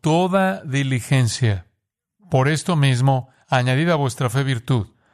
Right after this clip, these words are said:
a la virtud conocimiento, al conocimiento dominio propio, y al dominio propio paciencia, a la paciencia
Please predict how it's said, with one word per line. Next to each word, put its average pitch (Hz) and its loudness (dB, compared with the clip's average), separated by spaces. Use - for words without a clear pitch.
a 123 -2
la 123 2
virtud 127 -4
conocimiento, 123 0
al 135 0
conocimiento 135 0
dominio 131 2
propio, 151 -2
y 113 -2
al 110 -2
dominio 131 2
propio 147 -2
paciencia, 127 0
a - 0
la 110 0
paciencia 123 0